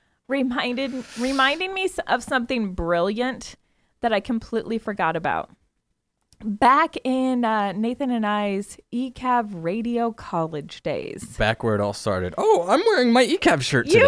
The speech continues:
Speaker 1: are! Oh my
Speaker 2: Oh,
Speaker 1: gosh.
Speaker 2: wow.
Speaker 1: What a coincidence.
Speaker 2: Crazy.
Speaker 1: So Jay was quite the prankster.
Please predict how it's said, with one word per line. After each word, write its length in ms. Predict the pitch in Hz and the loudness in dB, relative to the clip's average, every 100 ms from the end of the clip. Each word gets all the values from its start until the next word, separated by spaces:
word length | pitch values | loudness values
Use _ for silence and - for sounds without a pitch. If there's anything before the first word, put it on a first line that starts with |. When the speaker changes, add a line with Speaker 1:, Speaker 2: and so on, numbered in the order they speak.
| 539 | 6
Speaker 1:
are! 720 | - 640 740 679 539 359 220 | 6 8 8 8 6 6 4
Oh 80 | 339 | 2
my 120 | 247 | 2
Speaker 2:
Oh, 60 | 330 | 4
Speaker 1:
gosh. 680 | 320 339 302 320 320 226 | 6 6 4 0 -2 -2
Speaker 2:
wow. 60 | 294 | -2
Speaker 1:
What 100 | 302 | -4
a 40 | - | -4
coincidence. 840 | 381 359 330 277 208 202 - - | -4 -6 -4 -2 -2 -4 -10 -12
Speaker 2:
Crazy. 560 | - 262 262 104 82 - | -6 -4 -2 -4 -6 -8
Speaker 1:
So 420 | - 330 311 277 175 233 | 2 6 6 4 -2 -6
Jay 420 | 330 370 392 311 | -2 0 0 0
was 400 | 262 254 254 240 | 2 2 0 -4
quite 480 | - 285 247 220 - | -4 0 2 0 -4
the 80 | |
prankster. 720 | 196 - 170 233 - 92 165 | -6 -4 -6 -6 -6 -4 -4